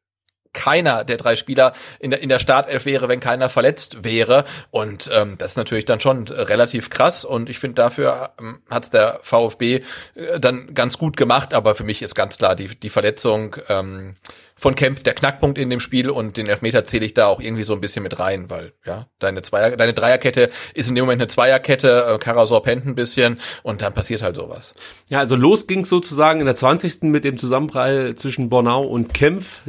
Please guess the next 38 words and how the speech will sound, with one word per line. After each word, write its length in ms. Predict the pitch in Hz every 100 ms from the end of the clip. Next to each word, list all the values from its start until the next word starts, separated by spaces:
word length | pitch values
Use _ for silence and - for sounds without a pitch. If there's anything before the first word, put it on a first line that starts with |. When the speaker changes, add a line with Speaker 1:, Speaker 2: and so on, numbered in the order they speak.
| 117 _
Speaker 2:
der 260 | - 143 120
ziemlich 560 | 104 - - 214 160
heftig 320 | 110 - 98
aussah. 400 | 95 110 131 147 - - - -
Speaker 1:
Ja, 140 | - -
ja, 200 | - 151
und 80 | 151
vor 80 | 156
allem 100 | 135
gerade 200 | 131 127
auch 120 | 135
in 80 | 135
der, 80 | 135
in 80 |
der, 180 | 127 123
in 100 | 135
der 100 | 123
Zeitlupe, 580 | - 135 147 131 101 107
ne? 220 | 107 127
Also, 240 | 107 117 107 - -
ich, 380 | - 156 - 190
also 140 | 156 -
ich 140 | 139
bin 100 | 160
jetzt 160 | 160 -
kein 400 | 165 156 165 170
Neurologe 640 | 143 151 143 143 175 190
oder 240 | 156 139 120
sonst 220 | 135 175
was, 100 | 135
aber 140 | 127
wenn 100 | 135
du 120 | 147 135
siehst, 320 | 147 185 -
wie 80 | 135
die 260 | 143 202
beiden 460 | 226 135 156 170 160
zusammenkrachen, 1040 | 160 139 143 156 113 - 131 123 104